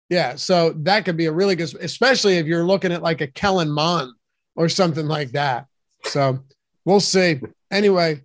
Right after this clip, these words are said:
appreciate you guys hanging out. As always, stick around throughout the day. Ton of content coming up. Ben, I believe you got some P G A content.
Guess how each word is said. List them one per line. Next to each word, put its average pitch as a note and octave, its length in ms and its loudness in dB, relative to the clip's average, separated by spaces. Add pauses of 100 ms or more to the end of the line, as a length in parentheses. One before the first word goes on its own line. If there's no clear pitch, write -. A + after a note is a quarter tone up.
(460)
appreciate G#3+ 500 0
you G3+ 80 -6
guys F#3 320 0
hanging F#3 300 -2
out. F3 260 -2
As F3+ 200 -4
always, F3+ 580 2
stick A#3+ 300 -4
around F#3+ 320 4
throughout E3+ 280 2
the D3+ 80 -10
day. D#3 260 -2
Ton A#3 340 -2
of - 80 -4
content E3 460 0
coming D#3 220 -4
up. D3+ 140 -4
Ben, A#3 160 2
I F#3 80 0
believe G3+ 260 0
you G#3+ 60 -4
got G#3+ 180 0
some G3 120 -6
P A3 200 -6
G F3+ 140 0
A A3+ 160 0
content. C#3 540 -4